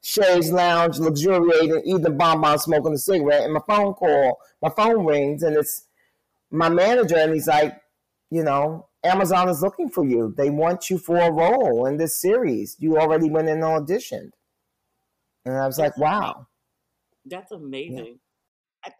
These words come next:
Speaker 2: I don't know, 'cause I don't think people who don't work in T V understand how long it takes for a project to go from, I guess, inception to actually landing on your screen. Um, 'cause
Speaker 1: Yeah.
Speaker 2: if you're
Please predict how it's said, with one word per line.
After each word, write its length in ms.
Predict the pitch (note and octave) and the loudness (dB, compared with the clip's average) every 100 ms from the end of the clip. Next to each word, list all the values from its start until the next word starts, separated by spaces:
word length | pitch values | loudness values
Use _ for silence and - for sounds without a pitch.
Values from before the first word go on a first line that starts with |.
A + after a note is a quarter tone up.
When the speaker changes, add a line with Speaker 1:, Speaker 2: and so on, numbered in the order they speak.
| - | -16
Speaker 2:
I 40 | |
don't 100 | C4+ | -12
know, 140 | B3+ F#3+ | -10 -12
'cause 240 | - A3 | -16 -16
I 40 | A#3 | -16
don't 140 | B3 | -14
think 160 | B3+ G3 | -18 -20
people 220 | - A3+ | -16 -14
who 60 | F#3 | -10
don't 200 | F3 D3 | -10 -10
work 220 | E3+ F3 | -12 -12
in 100 | E3 | -20
T 180 | - D#3+ | -20 -18
V 200 | E3+ C#3+ | -14 -12
understand 520 | D#3 E3 D#3+ D#3 D3+ | -12 -14 -16 -14 -14
how 140 | C#3+ D3 | -14 -14
long 300 | C#3+ C#3+ C#3+ | -12 -12 -14
it 100 | B2 | -16
takes 320 | - C#3+ C3+ | -10 -10 -10
for 180 | - C3 | -12 -12
a 40 | |
project 580 | B2+ D3+ C#3+ C#3 C3+ - | -12 -12 -12 -10 -12 -12
to 60 | C3+ | -18
go 300 | B2+ C3+ C3+ - | -12 -10 -12 -12
from, 320 | C3 B2 A#2+ _ _ _ _ - | -14 -14 -18 _ _ _ _ -16
I 60 | D#3 | -10
guess, 160 | C#3 - | -10 -10
inception 720 | D3 C#3 - D3 - D#3 C#3 | -14 -12 -10 -10 -10 -10 -10
to 160 | C3+ - | -12 -14
actually 300 | C#3 - C#3 | -14 -14 -14
landing 420 | C3 C3 C#3 C3+ | -10 -10 -10 -12
on 140 | C3 C3 | -12 -10
your 120 | C3+ | -12
screen. 540 | - C#3+ C#3+ E3+ G#3+ _ _ _ _ - | -12 -14 -12 -14 -18 _ _ _ _ -16
Um, 260 | C#3+ C#3 | -12 -12
'cause 80 | C#3 | -12
Speaker 1:
Yeah. 100 | C#3 | -14
Speaker 2:
if 80 | C#3+ | -12
you're 260 | F3 - | -10 -8